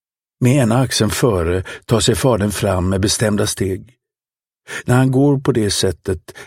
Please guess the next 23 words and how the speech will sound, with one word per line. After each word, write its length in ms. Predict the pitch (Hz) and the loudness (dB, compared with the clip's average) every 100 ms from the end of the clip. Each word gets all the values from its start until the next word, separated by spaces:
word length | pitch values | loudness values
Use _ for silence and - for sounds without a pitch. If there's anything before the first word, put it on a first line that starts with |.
| - | -2
är 120 | 113 | 0
det 100 | 113 | 2
som 220 | - 110 | 0 0
om 240 | 104 104 - - | 0 0 -4 0
ingenting 840 | 143 117 120 120 110 92 90 90 | 2 2 0 -2 -4 -4 -4 -4
skulle 240 | - 101 92 | -4 -4 -2
kunna 200 | 92 95 | -2 -2
stoppa 380 | - 123 - | -2 -4 -2
honom. 260 | 92 95 - _ _ _ _ _ _ _ _ _ _ _ - - | -6 -6 -10 _ _ _ _ _ _ _ _ _ _ _ -16 0
Pojken 340 | 151 143 107 | 2 2 0
är 40 | |
förvånad, 720 | 120 170 127 127 139 143 87 - _ _ _ - - | 0 0 2 2 0 -2 -6 -14 _ _ _ -20 -2
för 100 | 135 | 2
det 80 | 147 | 4
händer 380 | 143 135 120 | 4 2 2
sällan 720 | 117 - 151 107 101 123 117 - | 0 0 0 0 0 0 -2 -4
att 180 | 104 98 | -6 -2
man 140 | 117 | -2
ser 320 | 117 113 101 | 0 -2 -2
honom 260 | 98 104 104 | -2 -2 -2
komma 280 | - 120 92 | -2 -2 -2
så 140 | 98 | -4
tidigt. 400 | - 127 107 - | -4 -4 -4 -12